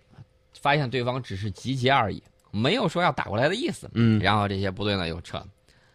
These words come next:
Speaker 1: 过一段时间又开始对岸又开始大规模集结，然后他又赶紧点齐部队，如是再三，发现，哦，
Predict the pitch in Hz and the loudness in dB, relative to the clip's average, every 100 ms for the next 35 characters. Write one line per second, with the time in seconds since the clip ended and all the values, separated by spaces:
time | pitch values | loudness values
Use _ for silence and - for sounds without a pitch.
0 | _ _ _ 233 233 160 151 131 113 117 | _ _ _ 6 8 8 6 2 2 -2
1 | 113 262 247 180 185 175 - 143 135 127 | -2 -4 -2 2 2 2 -2 -2 0 0
2 | 127 120 98 104 95 85 85 - - - | -2 -4 -2 -2 -4 -6 -8 -12 -16 -18
3 | _ _ _ - 101 135 127 131 147 233 | _ _ _ -6 0 0 0 0 -2 2
4 | 415 294 117 101 101 104 87 95 82 - | 4 4 2 0 -4 -6 -6 -8 -8 -8
5 | 92 95 - - 120 160 294 - 226 165 | -4 -4 -6 -6 -4 -2 -2 -2 -4 -2
6 | 131 - 135 147 _ _ _ _ _ 143 | 0 0 -2 -4 _ _ _ _ _ 0
7 | 151 107 85 - | 0 -2 -8 -10